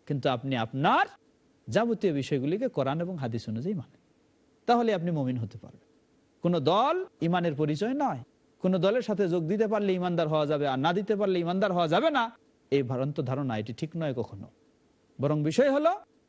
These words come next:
আমি যেখানেই থাকি, যেই জায়গায়, যেই এলাকায়, যেই ভাষায়, যেই বর্ণেই হই না কেন,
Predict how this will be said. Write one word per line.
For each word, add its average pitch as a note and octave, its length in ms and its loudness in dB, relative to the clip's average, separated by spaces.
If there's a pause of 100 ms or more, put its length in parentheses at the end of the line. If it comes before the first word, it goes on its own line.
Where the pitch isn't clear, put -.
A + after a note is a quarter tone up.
(160)
আমি F4+ 160 0 (100)
যেখানেই B3+ 400 2
থাকি, G3+ 180 0 (100)
যেই G3 180 4
জায়গায়, G3+ 380 2
যেই G3 140 2 (120)
এলাকায়, F#3+ 380 0
যেই G#3 200 2
ভাষায়, E3+ 380 0
যেই G3 140 2 (560)
বর্ণেই D4+ 400 4
হই D4+ 200 2
না C#4 120 2
কেন, G3+ 120 2